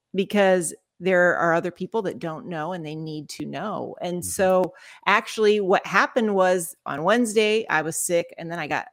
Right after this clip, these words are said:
Speaker 1: a lot worse. I wasn't breathing, and
Speaker 2: Mm-hmm.
Speaker 1: my husband called nine one one, and I told him I was not gonna go to the hospital. I was like, "I, if I die, I'd rather die at home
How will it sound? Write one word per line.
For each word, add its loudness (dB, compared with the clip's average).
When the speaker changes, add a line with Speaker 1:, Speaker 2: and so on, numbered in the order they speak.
Speaker 1:
a -2
lot 0
worse. -4
I -4
wasn't -4
breathing, -4
and 0
Speaker 2:
Mm-hmm. -8
Speaker 1:
my -2
husband 0
called 4
nine 0
one 0
one, 2
and 0
I 0
told -4
him -4
I -2
was 0
not -8
gonna -6
go -8
to -6
the -14
hospital. -8
I -2
was -2
like, -4
"I, 4
if -2
I 6
die, 6
I'd 2
rather 4
die 2
at -4
home 0